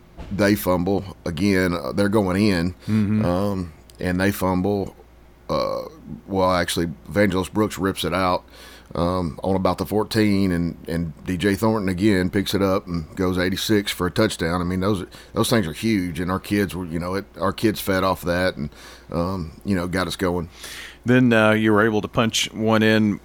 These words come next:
Speaker 2: with, uh, Odell's four-yard run right, uh, before halftime, and, uh, go into the locker room up twenty-one nothing at that point. Uh, first half defensively, you've already named a couple of kids, and I know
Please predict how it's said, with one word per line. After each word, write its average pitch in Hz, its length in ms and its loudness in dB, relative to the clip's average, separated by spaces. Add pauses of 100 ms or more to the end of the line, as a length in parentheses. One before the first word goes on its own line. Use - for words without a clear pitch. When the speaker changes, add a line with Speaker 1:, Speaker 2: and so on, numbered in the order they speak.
(100)
Speaker 2:
with, 107 280 2
uh, 101 380 4
Odell's 107 520 2
four-yard 104 560 2
run 104 320 2
right, 101 200 2 (180)
uh, 101 220 2
before 101 540 0 (640)
halftime, 110 680 2
and, 104 240 2
uh, 101 300 4
go 104 200 0
into 104 240 0
the 98 280 -2
locker 104 280 0
room 101 220 2
up 101 120 0 (380)
twenty-one 110 460 4
nothing 110 360 4
at 98 120 -2
that 101 240 0
point. 104 400 0
Uh, 101 260 2 (300)
first 123 260 2
half 127 240 2
defensively, 123 640 2
you've 110 220 2
already 113 200 4
named 110 280 4
a - 40 2
couple 113 300 2
of 95 60 -2
kids, 101 320 2
and 98 120 -2
I 101 80 2
know 107 220 2